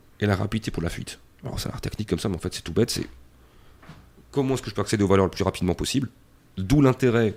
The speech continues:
dans des villas ou dans des endroits qui sont très protégés, de plutôt mettre la personne sous contrainte plutôt que désactiver le système.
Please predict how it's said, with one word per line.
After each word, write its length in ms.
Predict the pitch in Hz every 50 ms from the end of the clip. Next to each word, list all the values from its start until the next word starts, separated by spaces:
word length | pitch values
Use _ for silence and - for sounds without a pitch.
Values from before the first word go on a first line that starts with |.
| - -
dans 160 | - 87 95
des 100 | 95 98
villas 380 | 95 92 101 104 107 107 107 101
ou 120 | 92 87
dans 100 | 80 85
des 140 | 87 87 82
endroits 160 | 98 90 95
qui 80 | - -
sont 80 | - 87
très 160 | - - 92
protégés, 460 | - - 95 - 95 92 98 101 82
de 80 | - 73
plutôt 240 | - 87 - 104
mettre 180 | 95 95 95 -
la 60 | 92
personne 300 | - - 95 - - 95
sous 120 | - - -
contrainte 500 | - - 92 - - 98 87 - - - - _ - _ - - -
plutôt 220 | - - - 90 87
que 120 | - - - 82 -
désactiver 400 | - 90 - 85 - - - 78
le 60 | 78
système. 420 | - - - - - 120 139 160